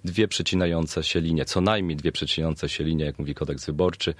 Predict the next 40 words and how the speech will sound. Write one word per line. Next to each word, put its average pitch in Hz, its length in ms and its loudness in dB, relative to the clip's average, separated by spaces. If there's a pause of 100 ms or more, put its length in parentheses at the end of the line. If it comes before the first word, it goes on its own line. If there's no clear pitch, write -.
(300)
Wtedy, 101 220 2
ym, 85 560 4
y, 80 300 2
przyjmujemy, 85 580 4
że 80 360 2
głos 78 560 0
jest 78 240 0
ważny. 65 380 -2 (500)
Jeżeli 107 180 2
państwo 135 300 0
mają 135 260 4
pe-, 123 240 0 (240)
y, 104 40 2
wątpliwości 110 760 0
co - 140 0
do 90 120 -2
sposobu 98 600 2
oddania 90 420 2
głosu, 85 460 2
proszę 113 280 2
zwrócić 92 360 -4
uwagę, 90 400 2
że 101 80 0
na 90 120 0
karcie 104 320 -2
do 98 100 4
głosowania 104 640 2 (460)
w 90 140 -4
lewym 101 580 6
dolnym 95 480 6
rogu 98 540 6
jest 95 320 2
instrukcja 98 540 2
głosowania 73 640 0 (100)
i 233 60 -8
tam 247 160 6
spokojnie 107 460 2
sobie 85 280 0
ją 78 140 2
przejrzeć, 90 680 2